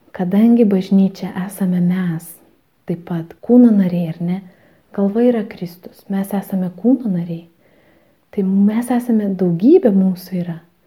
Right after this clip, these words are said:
Tai mes turime pareigą siekti to skaistumo, bet mes taip pat žinom, kad mes klystam, kad aš klystu, kad kitas klysta, kad ne visada išlieka skaistus tie nariai, tiek kūnu, tiek siela.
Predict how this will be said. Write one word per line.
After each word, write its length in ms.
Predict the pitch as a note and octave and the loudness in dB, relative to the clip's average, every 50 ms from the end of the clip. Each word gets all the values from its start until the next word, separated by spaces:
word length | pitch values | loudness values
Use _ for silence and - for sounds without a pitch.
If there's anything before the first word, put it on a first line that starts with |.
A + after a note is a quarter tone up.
| _ _ _ _ _ _ _ _ _ _ _ _ _ _ _ _ _ - | _ _ _ _ _ _ _ _ _ _ _ _ _ _ _ _ _ -6
Tai 100 | - G3+ | -4 -4
mes 180 | F#3 F#3 F#3 - | -4 -4 -6 -6
turime 320 | - G#3+ G#3 G3+ F#3+ F3+ F#3 - | -6 -6 -4 -4 -4 -4 -6 -8
pareigą 500 | - F3 E3+ G3 A#3+ C#4+ E4 C#4+ B3 G#3+ | -8 -6 -4 -2 2 2 4 4 4 2
siekti 360 | - - G3+ G3 - - F#3 | 0 -2 -6 -6 -6 -8 -12
to 140 | F3+ - F#3 | -12 -12 -14
skaistumo, 400 | - - - F3+ - - F#3+ F3+ F3+ F3+ | -12 -10 -12 -10 -6 -4 -4 -4 -2 -4
bet 160 | F#3+ F#3+ F#3+ | -4 -4 -4
mes 180 | F#3+ F#3 F#3 F#3 | -4 -4 -6 -6
taip 200 | - G#3 G3 - | -6 -8 -6 -4
pat 140 | G#3+ G3+ G3+ | -6 -6 -2
žinom, 180 | G3+ G3+ G3 F#3+ G3 | -2 -2 -2 -4 -6
kad 160 | - F3+ - - | -10 -12 -10 -8
mes 300 | F3 F3 F3+ F3 F3 - | -8 -6 -6 -8 -10 -14
klystam, 680 | - - G#3+ A3+ C4 D4+ D#4+ - - - - E3+ D#3+ E3 - - _ _ _ _ _ _ _ _ _ _ _ _ _ _ | -6 -2 2 2 4 4 2 0 -2 -6 -8 -8 -8 -8 -12 -16 _ _ _ _ _ _ _ _ _ _ _ _ _ _
kad 240 | - - - - - - | -20 -20 -20 -20 -12 -6
aš 280 | G3+ A3+ B3 A#3+ - - | -6 -6 -6 -6 -8 -8
klystu, 380 | - G3 F#3 F3+ F3 - F#3+ - | -6 -4 -4 -4 -6 -8 -12 -12
kad 160 | - F3+ - | -14 -14 -12
kitas 360 | - - C4+ C4+ - B3 - - | -8 -6 -4 -4 -4 -4 -6 -8
klysta, 480 | - - F#3+ F3 F3 E3+ - - - | -10 -6 -4 -2 -2 -4 -6 -10 -18
kad 220 | G3 - F#3+ - F#3+ | -18 -20 -12 -6 -2
ne 160 | F#3+ G3 G3 | -2 0 0
visada 560 | F#3+ G3 F#3 F3+ - - F3 F3+ F3+ A3 D#4 G4+ - - - _ _ _ _ _ _ _ _ _ - | -2 -4 -6 -8 -8 -6 -6 -4 -2 -2 -4 -4 -8 -14 -20 _ _ _ _ _ _ _ _ _ -20
išlieka 500 | G3 - - G#3 G#3 G#3 G3+ G3+ - G3 | -16 -8 -2 0 0 0 0 -2 -6 -10
skaistus 580 | - - - - B3 A#3+ A#3 - - F#3+ E3 E3 - | -12 -4 2 4 4 4 4 2 -2 -6 -8 -8 -6
tie 160 | - F3+ F3 E3+ | -4 -4 -2 -2
nariai, 380 | E3 E3+ E3 E3 D#3+ D#3+ D#3+ - _ _ _ _ | -2 -2 -2 -2 -4 -4 -6 -10 _ _ _ _
tiek 220 | _ - F#3+ F#3+ - | _ -4 -4 -4 -6
kūnu, 480 | - - - - G3+ G#3 G#3+ G#3+ G#3+ G3+ | -14 -14 -8 -4 -4 -2 -2 -2 -4 -6
tiek 200 | - F3 E3+ - - - | -8 -10 -12 -12 -12 -6
siela. 400 | - A#3 C4 A3+ F#3 F3 D#3 | -4 -2 -2 -2 -4 -6 -10